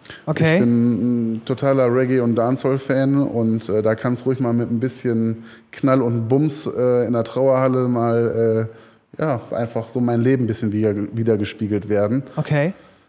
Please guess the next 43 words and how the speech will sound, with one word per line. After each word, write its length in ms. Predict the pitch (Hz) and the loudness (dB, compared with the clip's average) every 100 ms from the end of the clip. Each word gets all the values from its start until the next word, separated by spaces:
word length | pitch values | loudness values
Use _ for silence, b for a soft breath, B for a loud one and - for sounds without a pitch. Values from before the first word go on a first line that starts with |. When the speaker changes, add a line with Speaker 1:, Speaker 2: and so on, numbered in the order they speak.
| b b _ _ | b b _ _
Speaker 2:
Mein 180 | 120 127 | 0 2
eigener 360 | 131 131 127 110 | 4 4 2 2
Sarg, 300 | 120 139 143 | 2 2 2
den 160 | 143 | 2
habe 180 | 143 151 | 4 2
ich 100 | 147 | 0
schon. 320 | 147 160 165 - B B B B - | 0 0 -2 -8 B B B B -4
Speaker 1:
Ja. 360 | 151 135 180 - _ - - - - | 0 0 -4 -10 _ -20 -20 -18 -4
Speaker 2:
Und, 560 | 110 110 104 101 - | 0 0 0 -2 -6
äh, 440 | - 104 101 101 98 | -10 -4 -4 -2 -2
wo 100 | 110 | -2
sich 180 | 107 110 | 0 0
auch 140 | 104 | 0
jeder 240 | 120 123 110 | 2 2 2
so 100 | 110 | 0
aus 140 | 110 | -2
dem 80 | 117 | -6
Freundeskreis 920 | - 120 120 117 - - 113 113 113 | -4 -2 -2 -4 -8 -2 0 0 -2
mal 200 | 110 104 | -2 0
reinlegen 540 | 104 143 156 151 127 120 | 0 0 0 0 0 2
darf. 560 | 117 117 117 - - - | 4 2 0 -8 -20 -6
Jeder 180 | 120 107 | -2 0
darf 200 | 101 - | 0 -2
mal 100 | 104 | -6
Probe 320 | - 147 120 | -2 -2 0
liegen, 460 | 113 117 113 110 107 B B B B B B - | 0 0 0 -2 -4 B B B B B B -8
wenn 160 | 117 117 | 0 2
man 180 | 113 113 | 2 2
möchte. 720 | 117 117 113 107 107 107 107 | 0 -2 -2 0 2 0 0
Äh, 40 | |
ich 80 | 117 | -2
sehe 140 | 135 139 | 2 2
das 140 | 127 | 2
einfach 320 | 127 131 120 | 0 -2 -2
ein 80 | 120 | -2
bisschen 240 | 139 - | -4 -4
anders 380 | 110 160 160 151 | -2 0 0 0
und 120 | 127 | -2
wie 80 | 117 | -2
gesagt 380 | 117 113 113 - | -2 -2 -4 -2
offener 720 | 147 147 135 123 120 120 - | -4 -2 -2 0 0 -2 -4
und, 460 | 107 98 98 98 - | -4 -2 -4 -6 -8
ähm, 320 | 98 92 90 | -6 -4 -4